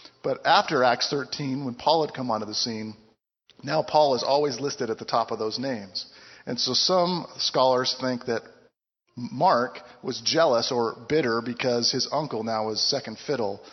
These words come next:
to, to Paul. I don't know if that's true or not. Another one that is pretty interesting is, um, failed expectations. And I think this one may be more likely just because I've experienced this in my own life many times,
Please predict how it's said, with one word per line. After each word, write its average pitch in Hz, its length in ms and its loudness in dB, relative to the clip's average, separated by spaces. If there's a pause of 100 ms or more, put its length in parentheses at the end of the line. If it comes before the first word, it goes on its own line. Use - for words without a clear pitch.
(360)
to, 113 300 -4 (200)
to - 100 -10
Paul. - 560 2 (160)
I 160 100 4
don't 165 100 2
know 135 80 4
if 123 60 -2
that's 120 300 0
true 131 140 -2
or 113 60 -2
not. 107 320 -2 (220)
Another 202 300 4
one 151 220 4
that 143 140 -2 (300)
is 143 240 -2
pretty 175 280 -2
interesting 147 680 -6 (680)
is, 147 420 -2
um, 123 300 -2 (380)
failed 170 260 2
expectations. 135 1000 -2
And 156 80 -2
I 208 80 4
think 214 160 -2
this 170 160 0
one 143 160 0
may 123 160 0
be 175 100 -4
more 180 200 0
likely 175 400 0
just 139 160 -8
because 120 220 -4
I've 120 140 0
experienced 123 540 -4
this 127 160 -8
in 120 80 -8
my 110 120 -4
own 123 160 -2
life 131 260 0
many 127 180 -4
times, 135 420 -4